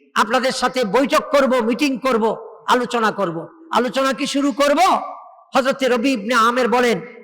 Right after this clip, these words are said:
"No meeting, no talking। আপনার সাথে কোনো আলোচনা আমরা করব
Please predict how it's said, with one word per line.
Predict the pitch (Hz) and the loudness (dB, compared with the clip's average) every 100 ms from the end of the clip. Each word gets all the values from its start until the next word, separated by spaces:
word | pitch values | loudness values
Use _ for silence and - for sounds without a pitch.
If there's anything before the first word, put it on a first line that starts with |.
| - 196 | -12 -2
"No | 311 | 2
meeting, | 339 349 - 381 370 - - - 214 | 4 4 2 0 0 -6 -16 -6 0
no | 339 - | 2 4
talking। | 277 226 156 127 - - _ _ _ _ _ _ _ _ _ _ | 2 2 -2 -4 -20 -20 _ _ _ _ _ _ _ _ _ _
আপনার | 226 247 262 | -2 0 0
সাথে | - 262 247 | 0 0 -2
কোনো | 262 254 | -2 -2
আলোচনা | - 226 240 240 240 262 | 0 2 2 2 2 4
আমরা | 294 240 233 226 | 4 4 2 0
করব | - 226 226 | 2 4 4